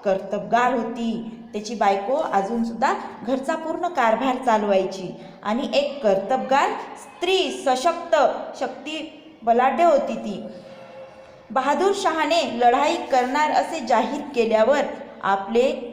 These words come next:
कर्तृत्व बजावण्यासाठी सर्व पुत्र युद्धावर गेले. आता बहादूर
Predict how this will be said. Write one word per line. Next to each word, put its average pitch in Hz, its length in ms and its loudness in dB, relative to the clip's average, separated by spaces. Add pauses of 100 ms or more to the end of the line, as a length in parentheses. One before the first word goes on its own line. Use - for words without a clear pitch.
(560)
कर्तृत्व 214 600 0
बजावण्यासाठी 233 920 0 (160)
सर्व 339 260 4
पुत्र 294 360 -4
युद्धावर 233 500 2
गेले. 185 300 -4 (340)
आता - 180 2
बहादूर 202 420 0